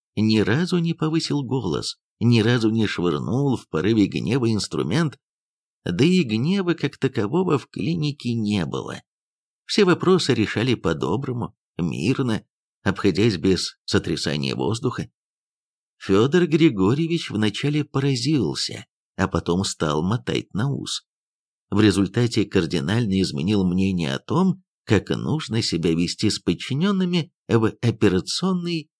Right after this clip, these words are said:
и не только. Работа над диссертацией отнимала всё свободное время.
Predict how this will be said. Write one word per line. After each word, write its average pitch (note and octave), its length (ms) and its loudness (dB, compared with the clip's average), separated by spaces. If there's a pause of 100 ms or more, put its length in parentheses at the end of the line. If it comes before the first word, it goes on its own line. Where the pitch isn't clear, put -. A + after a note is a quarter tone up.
(220)
и C3 160 -2
не C3+ 160 0
только. - 520 -4 (1120)
Работа A#2 720 0
над C3+ 280 0
диссертацией A#2 880 -2
отнимала A#2+ 580 -2
всё - 300 -4
свободное E2 600 -4
время. A#1+ 420 -6